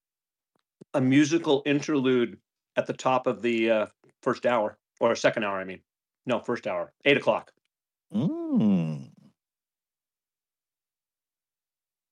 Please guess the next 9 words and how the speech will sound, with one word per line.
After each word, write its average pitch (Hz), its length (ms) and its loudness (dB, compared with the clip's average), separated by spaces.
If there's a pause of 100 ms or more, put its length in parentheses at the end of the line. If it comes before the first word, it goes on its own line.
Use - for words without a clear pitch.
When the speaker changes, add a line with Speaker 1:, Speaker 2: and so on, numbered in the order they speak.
(920)
Speaker 2:
Mm. 226 1120 4 (100)
<laughs> - 380 -10 (2250)
Don 139 260 8
Bay, 131 220 8
good 123 160 6
morning. 110 380 4
What's 113 160 2
up, 98 160 4
man? 95 200 -2